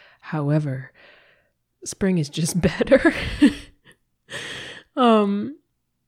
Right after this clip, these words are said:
but first, I'd like to be honest a little bit and encourage those who may not yet be feeling that spring inspiration, because I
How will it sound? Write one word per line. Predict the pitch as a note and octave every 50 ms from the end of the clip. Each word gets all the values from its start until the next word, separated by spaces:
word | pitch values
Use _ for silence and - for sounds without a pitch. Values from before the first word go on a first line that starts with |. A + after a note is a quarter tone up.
| _ -
but | G#3+ G#3+ A#3 G#3 - - - _
first, | - A3+ G#3 - - A#3
I'd | A#3 A3
like | A#3 A#3 A#3 - -
to | - - G3+ F#3+ F3+ F3 F3 F3 F3+ - - _ _ _ _ _ _ _ _ _ _ _ - F3
be | E3+ F#3+ F#3+ F#3 F#3 F#3 F3+ - -
honest | D3 C#3+ C#3 C#3+ D#3+ F#3 - - - -
a | D#3
little | D3 C#3+ C#3+ C#3
bit | C#3+ C#3+ C#3+ D#3 D#3 - _
and | - D#3+ D3+ D3 D3 D3 C#3+ C#3+ C#3+ C#3+ - - _ _ _ _ -
encourage | - E3 D3 - E3 D3 D3 D3 C#3+
those | - D3 D3 D3 C#3+
who | - D3+
may | D3 C#3+ C#3+
not | C#3 C#3 C3+ D3+ -
yet | - D3 C3+ C3+ - -
be | - C#3
feeling | - - D3+ D3+ C#3+ C#3+ C#3 C#3 C#3 C#3+ D#3+ - _ _ _ _ -
that | - - -
spring | - - - - D3+ C#3+ C#3+ C#3+ C#3+ - - -
inspiration, | D#3+ D3 C#3+ C#3+ - - D3+ D3 D3+ D#3 D#3 - - - - - F3 -
because | D3 - - D#3+ C#3+ D#3 - - -
I | C#3+ C#3+ C#3+ C#3+ D3 D3+